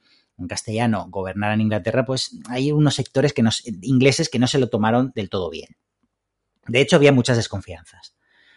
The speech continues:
Por eso las cláusulas matrimoniales entre Felipe y María fueron muy rígidas. Como, como por ejemplo, por poner algún ejemplo, Felipe como rey, rey consorte, no olvidemos, no podía pedir ayuda militar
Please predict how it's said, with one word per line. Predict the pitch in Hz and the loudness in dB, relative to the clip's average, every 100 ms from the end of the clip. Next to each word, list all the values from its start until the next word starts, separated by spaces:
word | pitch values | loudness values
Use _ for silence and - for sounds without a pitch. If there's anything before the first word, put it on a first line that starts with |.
| _ - | _ -2
Por | 117 | 0
eso | 135 | 4
las | 151 110 | 4 2
cláusulas | - 135 151 156 131 | 0 0 2 0 2
matrimoniales | 113 - 95 95 113 123 107 160 - _ _ _ _ _ | 0 -2 -4 0 2 2 0 -6 -10 _ _ _ _ _
entre | 104 101 101 92 90 | -12 -8 -6 -6 -6
Felipe | 98 104 123 | -6 -4 -2
y | |
María | 110 113 113 147 - _ _ _ | 0 2 0 -2 -8 _ _ _
fueron | - 143 170 180 | 4 6 6 4
muy | 135 160 | 4 4
rígidas. | 123 117 101 80 82 - - _ _ _ - | 4 0 -4 -10 -10 -12 -16 _ _ _ -16
Como, | 92 92 | -14 -12
como | 98 95 | -12 -8
por | 98 | -8
ejemplo, | - 123 95 | -2 -2 -2
por | 92 | -6
poner | 104 131 | -2 0
algún | 127 113 | 0 0
ejemplo, | 104 104 98 | -2 -4 -6
Felipe | 95 117 131 139 | -4 0 2 2
como | 135 120 110 | 2 2 4
rey, | 131 120 170 _ _ _ _ | 4 2 0 _ _ _ _
rey | - 117 | -14 -10
consorte, | 113 110 - 123 131 131 202 - | -6 -6 0 0 0 -6 -8 -10
no | 107 95 | -8 -4
olvidemos, | 101 110 131 - 117 | -2 0 0 -4 0
no | 131 170 | 0 4
podía | 165 151 | 4 4
pedir | 135 123 117 | 4 4 4
ayuda | 113 117 113 | 4 4 2
militar | 113 113 139 165 | 2 2 2 0